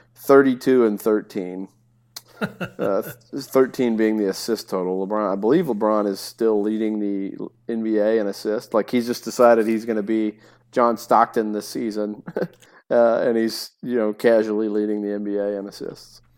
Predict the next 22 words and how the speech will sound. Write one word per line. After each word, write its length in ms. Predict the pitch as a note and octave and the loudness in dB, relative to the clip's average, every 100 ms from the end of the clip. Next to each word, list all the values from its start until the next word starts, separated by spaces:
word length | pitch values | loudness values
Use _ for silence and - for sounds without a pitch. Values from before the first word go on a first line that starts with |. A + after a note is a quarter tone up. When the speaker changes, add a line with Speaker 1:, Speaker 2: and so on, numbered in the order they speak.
| - - - | -20 -20 -10
Speaker 2:
I 120 | D3+ | -8
told 240 | C#3+ E3+ C#3 | 0 0 0
you 60 | |
off 180 | B2+ B2 | -2 -2
the 120 | B2+ | -4
air. 80 | A#2 | -8
I 100 | A#2 | -8
mean, 180 | B2 A2+ | -8 -10
I'm, 220 | A#2 B2 | -10 -10
I'm 400 | A#2+ C3 C3 A#2 - | -10 -8 -8 -12 -14
looking 560 | A2 A#2 A#2+ A2 G#2 G#2 | -16 -14 -12 -14 -18 -20
at 160 | G#2+ A2 | -20 -16
their 120 | A2 | -14
schedule. 440 | G#2+ - A2 G2+ F#2+ | -14 -14 -14 -14 -18
I'm 60 | |
gonna 120 | G#2+ | -18
try 240 | G#2 A#2 A2+ | -12 -10 -10
to 80 | G#2 | -14
catch 360 | - G#2+ - | -16 -16 -16
them 280 | G2 F#2+ F#2+ _ _ _ _ _ _ | -20 -20 -20 _ _ _ _ _ _
this 180 | C#3+ C#3 | -12 -10
season 480 | - C3 A2+ G#2 | -8 -10 -12 -16